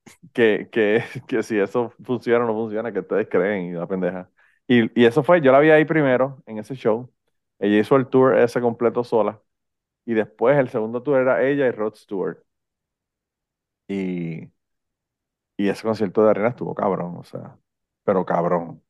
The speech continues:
Eh, con toda la producción de una, de un show grande. Entonces yo dije como que, qué diferencia un-, en un show pequeño,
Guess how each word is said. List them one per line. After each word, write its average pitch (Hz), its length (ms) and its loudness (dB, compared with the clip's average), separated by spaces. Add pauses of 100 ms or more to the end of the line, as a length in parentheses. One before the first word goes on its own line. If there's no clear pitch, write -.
(680)
Eh, 90 220 -4
con 95 280 -2
toda 98 280 2
la 113 120 4
producción 110 560 -2
de 101 100 -2
una, 92 600 -4
de - 180 -12
un 87 100 -6
show 92 220 -2
grande. 87 280 -6
Entonces 90 280 -6
yo 98 100 2
dije 101 140 -2
como 95 240 -8
que, - 160 -20 (520)
qué 117 60 4
diferencia 131 720 2
un-, 98 260 -10
en 101 80 -6
un 98 160 -4
show 120 200 2
pequeño, 117 720 0